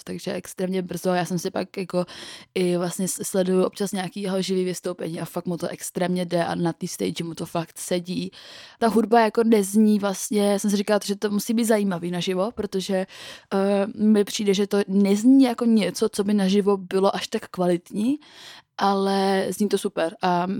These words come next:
strašně se těším, eh, jestli někdy přijedou, protože, eh, tam poběžím taky, <laughs> jak Verča říkala, že někam poběží, tak já poběžím tam. No, takže to začínalo jako solovej projekt, potom,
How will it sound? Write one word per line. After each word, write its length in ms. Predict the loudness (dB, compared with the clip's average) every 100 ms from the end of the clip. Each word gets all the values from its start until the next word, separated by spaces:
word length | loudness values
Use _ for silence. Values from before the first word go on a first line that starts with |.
| -6
strašně 680 | -6 -4 -4 -2 -2 -2 -6
se 180 | -8 -6
těším, 600 | -4 -2 -2 -2 -2 -4 _ -20 -20 -10
eh, 220 | -6 -4
jestli 280 | -2 -2 0
někdy 240 | 0 0
přijedou, 380 | -4 -2 0 -2
protože, 380 | -4 -10 -12 -8 -8 -8 -8 -10 -8 -8
eh, 320 | -6 -6 -4
tam 160 | -4
poběžím 460 | -4 -2 -2 -2 -4
taky, 300 | -6 -2 2
<laughs> 240 | 4 4
jak 160 | 2 0
Verča 280 | -2 0 0
říkala, 320 | 0 -2 -2
že 100 | 2
někam 220 | 0 0 -2
poběží, 280 | -4 -4
tak 140 | -4 -6
já 100 | -6
poběžím 380 | -4 -4 -4 -6
tam. 140 | -10 0
No, 140 | 2 2
takže 220 | 0 0
to 60 | 2
začínalo 380 | 2 2 4 4
jako 160 | 4
solovej 380 | 2 2 0 0
projekt, 440 | 0 2 2 2 -4
potom, 380 | -6 -2 0